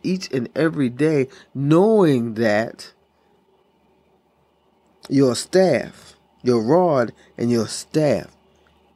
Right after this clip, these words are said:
is with me. The rod represents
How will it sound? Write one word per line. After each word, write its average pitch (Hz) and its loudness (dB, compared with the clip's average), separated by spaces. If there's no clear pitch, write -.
is 127 -2
with 196 0
me. 95 -12
The 135 0
rod 160 2
represents 135 -2